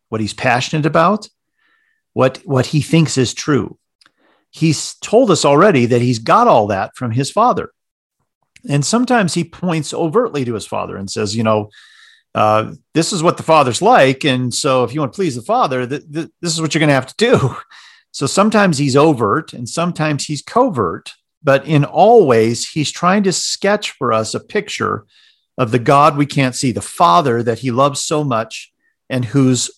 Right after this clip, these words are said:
why has so, um, captured his own heart. He's trying to sketch that Father out to us. And one way that he sketches is by simply pointing to the whys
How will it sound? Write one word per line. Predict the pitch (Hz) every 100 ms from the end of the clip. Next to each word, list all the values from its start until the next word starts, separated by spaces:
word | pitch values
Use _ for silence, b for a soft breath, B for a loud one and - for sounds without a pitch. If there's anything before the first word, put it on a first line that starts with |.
| -
why | 107 113 156 156 113 107 107 143 -
has | 120
so, | - - 135 147 160 170 _ _ _ _ -
um, | 131 113 117 117 - -
captured | - 165 - 139
his | 123 113
own | 131 156
heart. | 117 95 95 - _ _ _
He's | - -
trying | 143 139
to |
sketch | 113 - 127 110 - - _ _ -
that | 110
Father | - 107 101 104
out | 135 -
to | 117
us. | 101 - b b b b 143
And | 139 131 - -
one | 127 135 165
way | 127 117
that | 120 135
he |
sketches | 139 - 104 - 123 147 -
is | 120 104
by | 117
simply | 107 - 120 120 135 139 -
pointing | 139 170 180 - 120 107
to | 127 117 110
the | 110
whys | 107 135 151 95 98 131 -